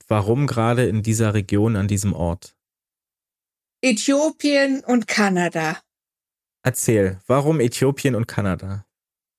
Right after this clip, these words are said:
Speaker 2: Also Äthiopien, weil ich das Land sehr faszinierend finde und das Essen dort ist einfach das beste Essen, was ich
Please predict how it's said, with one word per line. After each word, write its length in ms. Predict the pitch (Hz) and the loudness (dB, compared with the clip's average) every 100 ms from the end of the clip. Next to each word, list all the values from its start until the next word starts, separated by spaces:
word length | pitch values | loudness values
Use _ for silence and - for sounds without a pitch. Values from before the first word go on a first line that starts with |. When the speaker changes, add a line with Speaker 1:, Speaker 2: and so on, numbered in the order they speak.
| _ _ | _ _
Speaker 2:
Also 200 | - 254 | -4 0
Äthiopien, 1040 | 247 262 214 277 294 294 311 285 277 247 240 | 2 0 0 0 0 0 0 2 0 -4 -4
weil 360 | 254 240 240 247 _ _ | 0 2 0 -4 _ _
ich 340 | - 240 214 - _ | -2 0 -2 -12 _
das 220 | 247 226 | -2 0
Land 320 | 247 240 262 - | 2 2 0 -2
sehr 300 | - 254 262 | 0 0 2
faszinierend 800 | 262 254 - 254 240 247 240 - | 0 -2 -2 0 2 0 -2 0
finde 300 | 247 233 240 | 0 2 0
und 220 | 226 214 | 0 2
das 200 | 220 - - | 0 0 -2
Essen 400 | 247 247 240 214 | -2 0 -2 0
dort 320 | 185 151 - | 0 -2 -2
ist 180 | 214 - | -2 0
einfach 300 | 220 226 226 | 0 0 -2
das 240 | 226 - | -2 -2
beste 560 | 233 226 - 233 226 220 | -2 0 0 -2 -2 -2
Essen, 400 | 214 - 214 208 | -2 0 0 0
was 200 | 202 - | 0 -2
ich 160 | 202 | -4